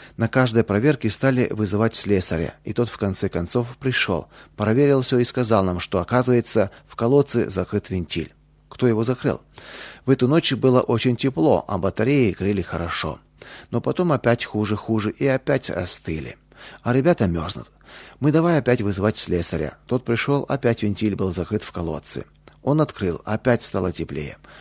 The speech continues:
Потом его кто-то еще немного прикрыл, но немножечко тепла нам оставили. На этом пришлось успокоиться. У ребят в камере шизо сделали обыск и нашли немного махорки. И им, кроме одного, он сильно заболел, давали еще по пятнадцать суток.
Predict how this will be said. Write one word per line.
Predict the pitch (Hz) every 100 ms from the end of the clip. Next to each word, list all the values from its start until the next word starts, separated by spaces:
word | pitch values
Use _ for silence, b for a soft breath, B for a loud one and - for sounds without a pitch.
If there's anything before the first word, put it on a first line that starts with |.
| B B
Потом | - 123 175 175
его | 151 147
кто-то | - 143 147
еще | 135 - 131
немного | 120 110 117 110
прикрыл, | 107 104 92 90 -
но | 110 120 107
немножечко | 107 110 139 131 - 117
тепла | - - 92
нам | 92 87
оставили. | 87 - 78 71 - - _ B B B B B
На | 117
этом | 180 185
пришлось | 151 120 127 120
успокоиться. | 101 - 92 78 78 - - - _ _ B B B -
У |
ребят | 98 104 85
в | -
камере | 90 90 87
шизо | 78 - 123 135 -
сделали | 113 131 127 120 -
обыск | 160 135 113 -
и | 104
нашли | 98 - 135 -
немного | 95 104 110 101 -
махорки. | 110 107 - 73 - - - _
И | 147
им, | - 156 98 B B
кроме | - 104 104
одного, | 104 123 92
он | -
сильно | 85 90 92
заболел, | 85 104 101 78 B B B B B -
давали | 123 165 143
еще | 127 127
по | 113
пятнадцать | 92 85 101 87 -
суток. | - - 53